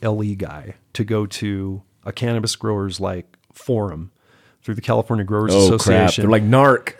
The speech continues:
Speaker 2: <laughs>
Speaker 1: Like a narc, speak on a panel.
Speaker 2: Wow.
Speaker 1: And I'm in B D Us, and I'm
Speaker 2: Yeah.
Speaker 1: in my med uniform, and, you know, I'm, I'm gonna do a PowerPoint. I'm on a panel with, like,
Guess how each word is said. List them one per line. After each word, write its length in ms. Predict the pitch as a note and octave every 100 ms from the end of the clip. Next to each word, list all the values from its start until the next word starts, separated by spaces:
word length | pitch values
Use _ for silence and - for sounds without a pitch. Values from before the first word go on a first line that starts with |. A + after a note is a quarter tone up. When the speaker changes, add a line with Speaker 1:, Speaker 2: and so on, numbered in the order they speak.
| - -
Speaker 2:
<laughs> 20 |
Speaker 1:
Like 140 | C3+
a 60 | F3
narc, 300 | E3 C#3 C3+
speak 340 | - D3+ D#3 F3+
on 80 | F3+
a 40 |
panel. 480 | D3+ D#3+ C3+ A#2 D#3 -
Speaker 2:
Wow. 420 | F2+ A2+ C#3 C#3
Speaker 1:
And 100 | C#3
I'm 120 | D3
in 360 | D3+ C#3+ C#3+ C3
B 120 | C3 C#3
D 80 | D3 B2 B2 B2
Us, 140 | B2 F#2
and 80 |
I'm 80 | G#2+ G#2
Speaker 2:
Yeah. 40 |
Speaker 1:
in 40 | C3+
my 100 | C3
med 420 | B2 B2 B2+ B2
uniform, 760 | A#2+ A2+ A#2+ A2+ A2+ A2+ A2+
and, 120 | G#2 G#2+
you 100 | G#2+
know, 200 | G#2 G#2+
I'm, 160 | G#2+ F#2+
I'm 120 | A2
gonna 140 | A#2 A2+
do 180 | B2+
a 40 | C3
PowerPoint. 720 | C3 A2+ A2+ - A2+ A2 G#2+
I'm 80 | A2+
on 100 | A2+
a 40 |
panel 360 | - A#2 A2+ A2+
with, 220 | G#2+ -
like, 340 | G2+ G2+ -